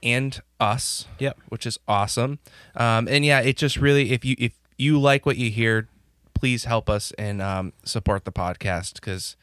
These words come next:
Speaker 1: every dollar counts. It
Speaker 2: Yeah.
Speaker 1: really goes a long way.
Speaker 2: And we're not ex-, we're not asking for that, like, triple I P A that's twelve dollars at a brewery. We're just asking for, like, the five dollar Pilsner.
Speaker 1: Yeah.
Speaker 2: Oh, I said it like you, Ryan. Pilsner.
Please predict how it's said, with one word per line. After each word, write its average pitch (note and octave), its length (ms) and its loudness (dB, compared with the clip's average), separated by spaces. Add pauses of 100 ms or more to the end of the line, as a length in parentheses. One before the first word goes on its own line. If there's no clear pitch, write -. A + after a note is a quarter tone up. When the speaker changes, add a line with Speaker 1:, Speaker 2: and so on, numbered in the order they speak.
(160)
Speaker 1:
every G#2 540 0 (120)
dollar F#2 300 -2
counts. E2+ 340 -8
It - 80 -6
Speaker 2:
Yeah. G3+ 100 2
Speaker 1:
really F2+ 200 -4 (140)
goes G#2 200 0
a F#2+ 60 -4
long F#2+ 220 -2
way. F2 300 -4 (100)
Speaker 2:
And E3 120 4
we're A#3 80 6
not D#4+ 160 4
ex-, - 280 -8
we're E3+ 160 0
not D4 260 2
asking D3+ 380 2
for D#3 120 0
that, B2 200 4
like, A2 280 2
triple C3+ 480 2
I A2 140 6
P A2 260 0
A A#2+ 200 6
that's A2 240 2
twelve A#2+ 260 2
dollars A2+ 340 4
at G2+ 120 0
a G2 40 -4
brewery. A#2 360 2
We're A#2+ 100 4
just G#3 220 -4
asking D#3 300 0
for, B2 180 0
like, A2 160 2
the A#2+ 80 -8
five B2+ 260 0
dollar B2 240 4
Pilsner. C#3 380 -2 (340)
Speaker 1:
Yeah. G2 220 -2 (400)
Speaker 2:
Oh, - 100 -10
I - 60 -2
said E3+ 200 0
it - 80 0
like D#3 160 4
you, F3 140 6
Ryan. C3+ 280 6
Pilsner. D3 480 4